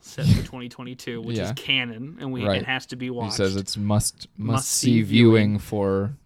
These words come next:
Speaker 2: Guardians
Speaker 1: Yeah.
Speaker 2: three.
Speaker 1: And Guardians Volume t-, three is coming out in twenty twenty-three.
Speaker 2: Yeah, following year.
Speaker 1: And Walter Hamada of D C just said that, like,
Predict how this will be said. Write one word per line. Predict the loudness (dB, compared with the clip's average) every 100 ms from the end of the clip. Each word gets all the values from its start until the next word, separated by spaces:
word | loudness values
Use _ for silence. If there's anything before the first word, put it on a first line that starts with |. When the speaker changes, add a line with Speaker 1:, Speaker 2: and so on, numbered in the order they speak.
| -6
Speaker 2:
Guardians | -2 0 0 -4
Speaker 1:
Yeah. |
Speaker 2:
three. | -4 -2 -2 -4
Speaker 1:
And | -8 -8 -4
Guardians | 0 0 -2 -4
Volume | -2 0 -2 -8
t-, | -14 -10
three | -4 0 0 0
is | -2
coming | -4 -8 -6
out | -10
in |
twenty | -14 -12 -10 -10
twenty-three. | -10 -14 -16 -16 -10 -8
Speaker 2:
Yeah, | -8 -2 -2 -2 -4 _
following | -12 -8 -4
year. | -2 -2
Speaker 1:
And | -4 -6 -10
Walter | -2 -2 0 -4
Hamada | -4 0 2 2
of | -4 -2
D | -6 -4
C | -8 -10
just | -10 -10 -8 -8 -8
said | -2 -2 -4 -10
that, | -12
like, | -12 -14 -16